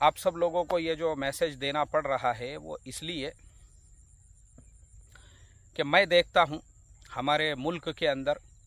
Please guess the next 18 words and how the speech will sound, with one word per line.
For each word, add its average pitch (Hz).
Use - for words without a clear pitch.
थोड़े 160
थोड़े 156
दिनों 143
के 143
बाद 135
हमारे 135
नबी 135
पाक 143
सल्लल्लाहु 135
अलैहि 123
वसल्लम 131
की 127
शान 123
में 135
बहुत 123
सारे 131
सेमड़े, 127
चिपड़े, 127